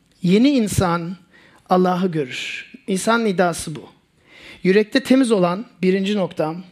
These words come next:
yeni insan ikinci noktam, Allah'ı görür üçüncü nokta. Em, ve biraz bir, bir soğan gibi, e, yaklaşacağız. Kabuk kabuk soyup işin çekirdeğine ulaşmaya çalışacağız bugün.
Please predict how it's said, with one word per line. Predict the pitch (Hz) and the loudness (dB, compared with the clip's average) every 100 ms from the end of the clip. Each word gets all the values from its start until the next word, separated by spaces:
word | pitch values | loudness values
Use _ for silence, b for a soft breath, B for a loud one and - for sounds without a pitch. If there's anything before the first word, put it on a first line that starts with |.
| _ _ b b b - | _ _ b b b 2
yeni | 196 240 | 4 4
insan | 254 220 - 180 185 | 2 0 0 -2 -2
ikinci | 185 175 208 208 | -4 -2 -2 0
noktam, | 220 160 180 170 185 - b b b b b b | -2 -2 -2 -2 -4 -12 b b b b b b
Allah'ı | 180 185 196 214 | 0 2 2 0
görür | 180 160 135 165 | 0 -4 -6 -8
üçüncü | 165 - 180 185 175 - _ | -8 -4 -2 -2 -4 -8 _
nokta. | 160 - - 120 - _ _ _ _ - | -8 -8 -10 -12 -14 _ _ _ _ -2
Em, | 185 185 185 | 0 2 2
ve | 208 | 2
biraz | 240 285 233 202 | 4 2 2 2
bir, | 226 196 | 0 0
bir | 214 | -2
soğan | - - 226 247 254 | -2 0 2 2 0
gibi, | 214 190 185 180 - | 0 0 0 -4 -4
e, | 185 | -2
yaklaşacağız. | 170 160 170 170 170 - 175 180 - | 0 2 0 0 -6 -6 -4 -6 -2
Kabuk | 202 226 - | -2 -2 -2
kabuk | 202 180 | -2 -2
soyup | 180 214 175 175 | -4 -2 -2 -2
işin | 196 - 214 | -4 -4 -4
çekirdeğine | - 190 202 180 190 196 202 B B B B - | -4 -2 0 2 2 2 -2 B B B B 0
ulaşmaya | 196 190 - 196 196 | 2 2 0 -2 -2
çalışacağız | - 170 151 - 170 151 | -2 -4 -4 -6 -6 -6
bugün. | 151 139 | -6 -6